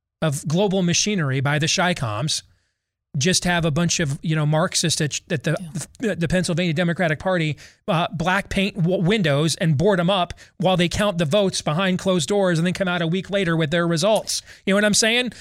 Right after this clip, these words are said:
Speaker 1: That's just flat out. I don't, I don't need dominion. I know I, I got
Speaker 2: Yeah.
Speaker 1: total depravity, brother. I can just go with that, but thank you very much.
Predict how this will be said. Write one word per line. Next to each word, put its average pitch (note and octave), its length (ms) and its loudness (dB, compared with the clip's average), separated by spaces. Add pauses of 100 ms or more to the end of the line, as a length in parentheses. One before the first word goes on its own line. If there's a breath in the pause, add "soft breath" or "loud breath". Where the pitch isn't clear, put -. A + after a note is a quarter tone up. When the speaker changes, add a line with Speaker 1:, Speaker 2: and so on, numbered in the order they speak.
(140)
Speaker 1:
That's A#3 260 2
just G3+ 260 0
flat G3+ 220 4
out. F#3 240 2
I G#3+ 100 4
don't, D4+ 120 4
I G#3+ 120 4
don't D#4 180 6
need C4+ 300 2
dominion. F3+ 600 2 (380 soft breath)
I A#3+ 120 0
know D#4 180 6
I, C4 220 4
I A3 100 2
got C4 180 2
Speaker 2:
Yeah. F3+ 40 -4
Speaker 1:
total B3 280 4
depravity, F#3+ 580 2
brother. E3 280 2
I A#3 80 2
can G3+ 140 -2
just E3+ 180 0
go G#3 140 6
with F#3+ 120 2
that, A3 220 0
but D3 140 -6
thank F#3+ 180 0
you F3 80 0
very F3+ 220 2
much. F#3+ 420 -4